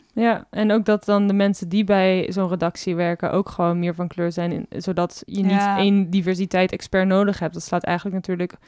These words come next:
Speaker 1: in wezen nergens op, want als je gewoon mensen van kleur ook hebt werken in je redactie, dan
Speaker 2: Ja,
Speaker 1: gaat
Speaker 2: dan
Speaker 1: dat
Speaker 2: gaat het
Speaker 1: automatisch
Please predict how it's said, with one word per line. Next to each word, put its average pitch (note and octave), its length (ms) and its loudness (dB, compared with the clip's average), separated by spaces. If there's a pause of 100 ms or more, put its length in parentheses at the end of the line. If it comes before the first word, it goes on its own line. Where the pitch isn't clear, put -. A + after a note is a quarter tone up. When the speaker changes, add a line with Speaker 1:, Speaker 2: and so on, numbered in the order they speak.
(420)
Speaker 1:
in G#3 140 0
wezen G3 300 4
nergens G3+ 300 2
op, F#3+ 100 -2
want D#3+ 120 -4
als F3+ 140 -2
je - 60 -8
gewoon F3+ 200 -2
mensen F3+ 300 -2
van F3+ 100 -4
kleur F3 280 -2
ook F#3 160 -4
hebt F#3 300 -6
werken F3+ 380 -2
in G3+ 160 -2
je G3 100 0
redactie, E3+ 580 -6 (520)
dan E3+ 220 0
Speaker 2:
Ja, E3 80 -6 (460)
Speaker 1:
gaat A#3 120 -2
Speaker 2:
dan G3 120 4
Speaker 1:
dat G3 120 2
Speaker 2:
gaat - 20 -10
het - 0 -
Speaker 1:
automatisch G#3+ 360 4